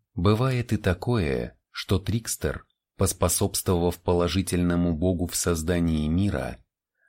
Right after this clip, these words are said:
в итоге окончательно переходит на темную сторону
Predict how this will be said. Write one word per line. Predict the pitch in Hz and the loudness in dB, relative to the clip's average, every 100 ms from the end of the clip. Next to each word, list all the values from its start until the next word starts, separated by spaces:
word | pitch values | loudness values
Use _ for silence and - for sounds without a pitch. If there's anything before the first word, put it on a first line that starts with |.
| - | 0
в | 90 95 | 2 2
итоге | 120 123 120 | 2 -2 -2
окончательно | - 113 - 120 - 147 - 85 82 | -2 -2 0 0 0 -2 0 0 0
переходит | 80 104 110 - 113 90 98 | 2 2 0 0 0 2 0
на | 113 | 0
темную | - 113 95 101 117 | 0 2 2 2 0
сторону | - - 95 76 69 65 60 | -2 -2 0 0 -2 -4 -6